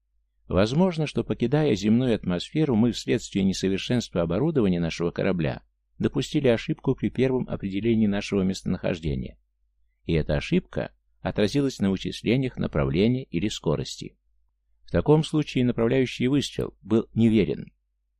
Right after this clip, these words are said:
Возможно также, допустив, что все наши наблюдения были правильны, объяснить все происшедшее следующей гипотезой. В то время как часовой спал, мы, сами того не зная,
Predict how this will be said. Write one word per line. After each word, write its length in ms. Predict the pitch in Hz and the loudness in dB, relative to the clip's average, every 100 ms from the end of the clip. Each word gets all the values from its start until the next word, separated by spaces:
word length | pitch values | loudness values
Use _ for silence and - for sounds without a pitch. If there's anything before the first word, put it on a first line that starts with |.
| _ | _
Возможно 560 | 98 127 160 196 117 98 | 2 2 4 2 2 0
также, 320 | - 73 80 | -2 -4 -4
допустив, 500 | 95 - 101 110 98 | -4 -4 -2 -2 0
что 160 | - | -2
все 220 | 92 - 131 | -2 0 2
наши 240 | 110 107 | 0 0
наблюдения 480 | 104 95 98 107 98 | 0 0 0 2 2
были 200 | 90 82 | 2 0
правильны, 640 | - 127 165 101 65 - _ | 0 0 0 0 -2 -6 _
объяснить 500 | - 92 113 - 170 | -8 -4 -4 2 0
все 180 | - 131 | 2 -2
происшедшее 640 | 120 104 95 151 151 - 127 | 0 -2 0 0 0 -2 -2
следующей 480 | - 131 117 - | 0 0 0 -4
гипотезой. 720 | 110 110 - 76 64 64 50 - _ _ _ _ _ | -2 -2 -2 -2 -4 -6 -8 -12 _ _ _ _ _
В 100 | - | -4
то 120 | - | 2
время 300 | 98 117 120 | 4 6 4
как 160 | 107 104 | 2 -2
часовой 420 | - - 101 101 | -4 -2 0 0
спал, 340 | - - 123 117 | 0 -2 0 2
мы, 120 | 95 | 0
сами 280 | - 123 101 | 2 2 2
того 240 | - 90 | 2 2
не 160 | 82 80 | 4 2
зная, 460 | 73 131 127 73 | 0 0 0 -2